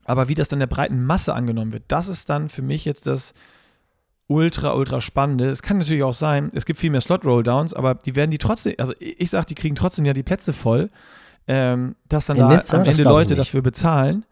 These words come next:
Speaker 1: Doch, glaub
Speaker 2: In
Speaker 1: ich
Speaker 2: Nizza
Speaker 1: schon.
Speaker 2: glaub ich nicht.
Speaker 1: Ich glaub, dass sie es
Speaker 2: Das
Speaker 1: voll kriegen, dass die Leute dafür bezahlen. Das sind dann einfach andere Leute. Das sind dann Leute, die halt einfach viel langsamer sind, äh, und dann aber sagen, "Ja, ich bin, ich hab mich für die W M qualifiziert und starte bei der W M."
Speaker 2: Aber war's, war's Saint George denn voll? Also war's Saint George letztendlich, waren da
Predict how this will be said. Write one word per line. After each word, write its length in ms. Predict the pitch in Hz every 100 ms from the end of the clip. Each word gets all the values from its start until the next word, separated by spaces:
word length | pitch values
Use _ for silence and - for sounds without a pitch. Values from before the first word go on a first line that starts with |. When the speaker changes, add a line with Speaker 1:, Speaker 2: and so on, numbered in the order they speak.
| _ _
Speaker 1:
Doch, 240 | - 101 -
glaub 140 | 110
Speaker 2:
In 40 |
Speaker 1:
ich 80 | 113
Speaker 2:
Nizza 140 | - 113
Speaker 1:
schon. 60 |
Speaker 2:
glaub 200 | 98 95
ich 80 | 95
nicht. 260 | 95 90 _ _
Speaker 1:
Ich 120 | 135
glaub, 160 | 151 147
dass 120 | 139
sie 60 |
es 80 | 139
Speaker 2:
Das 40 | 120
Speaker 1:
voll 140 | 147
kriegen, 180 | 156 156
dass 120 | 135
die 80 | 139
Leute 200 | 135 143
dafür 240 | 139 135
bezahlen. 400 | 120 - 139 156
Das 100 | 143
sind 100 | 151
dann 100 | 143
einfach 220 | 127 127
andere 180 | 139 143
Leute. 160 | 113 113
Das 100 | 110
sind 100 | 127
dann 100 | 120
Leute, 200 | 131 131
die 140 | 127
halt 140 | 123 127
einfach 160 | 120
viel 360 | - 131 123 127
langsamer 580 | - 117 127 143 160 165
sind, 320 | 151 180 220 - - - _
äh, 140 | -
und 160 | 123 127
dann 120 | 131
aber 160 | 135 131
sagen, 200 | 127 131
"Ja, 100 | 131
ich 100 | -
bin, 180 | 131 127
ich 140 | 113
hab 80 | 120
mich 100 | 117
für 80 | 131
die 140 | 117
W 80 | 120
M 140 | 139
qualifiziert 640 | - 113 110 113 - - - _ _ _ _ _ _ _ _
und 120 | 123 -
starte 260 | 135 127
bei 120 | 123
der 140 | 117 117
W 60 |
M." 220 | 123 117 107 _ _ - - _ _ _ -
Speaker 2:
Aber 280 | 107 107 101
war's, 220 | 117 -
war's 220 | 117 113
Saint 180 | - 104
George 320 | 104 110 139 -
denn 220 | 127 131
voll? 360 | - 127 131 139
Also 160 | 107
war's 160 | 107 -
Saint 140 | 104
George 180 | 113 113
letztendlich, 480 | 113 - 107 104 -
waren 140 | 104
da 480 | 107 101 98 - -